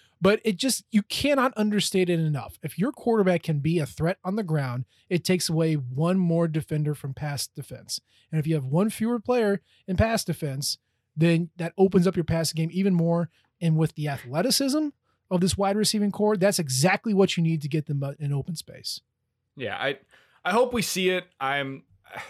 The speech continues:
Speaker 2: I just don't know how much to trust it right now because
Speaker 1: Sure.
Speaker 2: I've heard this stuff before, right?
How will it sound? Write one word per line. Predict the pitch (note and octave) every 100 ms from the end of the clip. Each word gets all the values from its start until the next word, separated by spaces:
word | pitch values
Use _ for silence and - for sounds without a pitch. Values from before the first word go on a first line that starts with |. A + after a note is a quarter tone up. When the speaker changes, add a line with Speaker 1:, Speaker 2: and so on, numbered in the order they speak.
| - _ _ -
Speaker 2:
I | C#3+
just | D3+ E3 -
don't | F3 E3 D3+
know | C#3 C3+ B2
how | B2+
much | B2 B2 - -
to | A#2
trust | - A#2+ G#2+ -
it | G#2 -
right | G2 F#2
now | F2 E2 D#2 -
because | A2 A#2 A2+ A2 A2
Speaker 1:
Sure. | C3+ A#2 - _ _ _ _ _ _ _ _
Speaker 2:
I've | - C#3+
heard | C#3+ F3+ D3+
this | D#3
stuff | - C3+ -
before, | B2+ - G#2 F2+
right? | F#2+ A2 A2